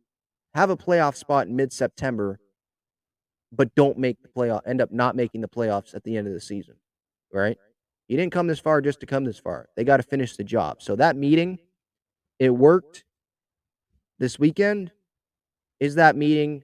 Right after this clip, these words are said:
something of a turning point mentality-wise? Is it something of a turning point that we can identify, uh, when this regular season is over as a positive,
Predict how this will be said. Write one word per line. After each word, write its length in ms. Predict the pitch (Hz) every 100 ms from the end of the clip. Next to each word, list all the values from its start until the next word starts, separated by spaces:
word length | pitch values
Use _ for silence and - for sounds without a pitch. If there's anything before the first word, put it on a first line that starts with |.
| _ _ _ _ _
something 400 | - 147 139 147
of 160 | 135 123
a 60 | 110
turning 440 | - 151 151 147
point 340 | 147 160 160 - _
mentality-wise? 1120 | 113 110 156 156 160 147 147 147 147 135 - _ _ _ 110
Is 100 | 110
it 80 |
something 280 | - 127 131
of 80 | 117
a 60 | 107
turning 340 | - 139 131
point 240 | 135 131 98
that 100 | 113
we 100 | 110
can 140 | 110
identify, 720 | 104 110 123 123 131 127 127 - _ _ _ -
uh, 260 | 98 98 95
when 380 | 113 120 117
this 180 | 107 101
regular 340 | 120 127 127 113
season 320 | 127 117 113
is 140 | 95
over 340 | 110 135 196 202 _ _ _ _ _ _ _ _ _ _ _ _ _ _
as 420 | 113 117 110 104 -
a 40 | -
positive, 680 | - 127 147 175 185 185